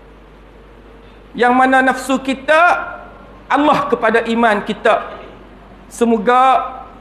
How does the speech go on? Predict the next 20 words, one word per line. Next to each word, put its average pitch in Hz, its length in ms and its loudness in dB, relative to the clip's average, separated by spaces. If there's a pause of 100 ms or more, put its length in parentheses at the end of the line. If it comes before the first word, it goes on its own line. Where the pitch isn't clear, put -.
kita 220 240 -2
menyelamatkan 240 800 0
diri 233 320 -2
kita 262 720 -2 (480)
dari 220 240 2
azab 214 400 0
Allah 214 320 0
Subhanahu 202 560 0
Wa 196 160 2
Taala, 220 420 2 (540)
dapat 208 400 0
keredaan 208 560 2
Allah 220 720 -2
dan 254 400 0
diakhiri 202 560 -2
dengan 175 240 -4
syurga 151 400 -2
Allah, 165 320 -2
insya-Allah 147 520 -2 (120)
taala. 131 340 -2